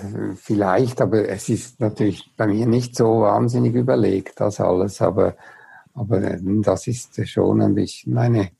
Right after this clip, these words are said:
meine Einstellung dazu. Ich habe auch die An-, beim Schreiben die Einstellung,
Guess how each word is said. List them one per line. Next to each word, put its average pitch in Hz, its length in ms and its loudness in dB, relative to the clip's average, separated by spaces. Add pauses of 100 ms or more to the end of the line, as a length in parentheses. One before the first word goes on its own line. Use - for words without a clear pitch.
(600)
meine 117 300 2
Einstellung 113 640 0
dazu. 117 480 -4 (960)
Ich - 160 0
habe 123 200 4
auch 110 180 2
die 123 120 4
An-, 110 220 4
beim 110 220 4
Schreiben 120 420 2
die 117 140 4
Einstellung, 113 640 2